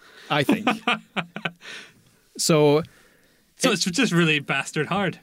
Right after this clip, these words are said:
Speaker 1: Bastard hard is right, and it's, I would say it's redefined what I would consider <laughs> bastard hard.
Speaker 2: Strong, strong
Speaker 1: Yeah.
Speaker 2: endorsement.
Speaker 1: But, but I'm
Speaker 2: Well,
Speaker 1: sort
Speaker 2: kind of.
Speaker 1: of
Speaker 2: It's not really an endorsement, but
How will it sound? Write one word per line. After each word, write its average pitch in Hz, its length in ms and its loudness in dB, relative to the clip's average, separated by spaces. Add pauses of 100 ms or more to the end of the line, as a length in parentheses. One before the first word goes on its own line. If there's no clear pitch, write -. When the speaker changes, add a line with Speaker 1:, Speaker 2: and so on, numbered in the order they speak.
(480)
Speaker 1:
Bastard 196 400 2
hard 165 260 4
is 127 140 0
right, 127 240 2
and 120 120 0
it's, 151 160 0
I 175 100 0
would 170 100 2
say 165 120 2
it's 143 120 -4
redefined 135 840 0 (300)
what 135 160 0
I 143 120 2
would 131 220 0
consider 139 540 0
<laughs> - 60 -12
bastard 110 400 -4
hard. 104 340 -6 (300)
Speaker 2:
Strong, 285 800 0 (260)
strong 180 440 -4 (120)
Speaker 1:
Yeah. 131 320 0
Speaker 2:
endorsement. 151 440 -6 (400)
Speaker 1:
But, 180 360 -8
but 196 140 2
I'm 185 80 2
Speaker 2:
Well, 165 100 2
Speaker 1:
sort 190 160 0
Speaker 2:
kind 185 120 2
of. 156 40 2
Speaker 1:
of 151 60 0
Speaker 2:
It's - 100 -2
not 156 120 0
really 165 180 2
an 147 80 2
endorsement, 139 480 -2
but 165 120 -12